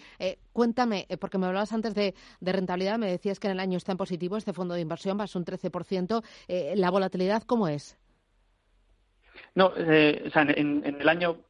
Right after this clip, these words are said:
Speaker 2: el fondo lleva un menos trece por ciento.
Speaker 1: Ah, es verdad,
Speaker 2: Estamos
Speaker 1: menos trece por ciento, ¿no?
Speaker 2: un,
Speaker 1: Menos trece,
Speaker 2: un,
Speaker 1: sí.
Speaker 2: sí, ah, bueno, el, el año dos mil dieciocho hizo un cinco, en el año dos mil diecinueve un treinta y dos y este año
Speaker 1: Ujú.
Speaker 2: un menos quince, un menos trece por el momento, y estamos batiendo al mercado ocho por ciento, ¿no?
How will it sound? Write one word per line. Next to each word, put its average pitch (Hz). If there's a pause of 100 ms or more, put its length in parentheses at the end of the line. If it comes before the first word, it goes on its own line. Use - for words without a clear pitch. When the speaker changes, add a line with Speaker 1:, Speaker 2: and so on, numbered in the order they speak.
Speaker 2:
el 147
fondo 156
lleva 147
un 135
menos 160
trece -
por 139
ciento. 240
Speaker 1:
Ah, 262
es 220
verdad, 214
Speaker 2:
Estamos 202
Speaker 1:
menos 233
trece 233
por 202
ciento, 165
¿no? 202
Speaker 2:
un, 254
Speaker 1:
Menos 202
trece, 170
Speaker 2:
un, -
Speaker 1:
sí. 170 (480)
Speaker 2:
sí, 143 (220)
ah, 131 (400)
bueno, 139
el, 123
el 131
año 143
dos 143
mil 147
dieciocho 143
hizo 135
un 135 (180)
cinco, 156
en 139
el 131
año 135
dos 131
mil 143
diecinueve 135
un 131
treinta 135
y 131
dos 147
y 131
este 135
año 131
Speaker 1:
Ujú. 123 (260)
Speaker 2:
un 139
menos 139
quince, -
un 147
menos 139
trece 147
por 156
el 151
momento, 165 (380)
y 143
estamos 143
batiendo 139
al 139
mercado 135
ocho 135
por -
ciento, 123
¿no? 170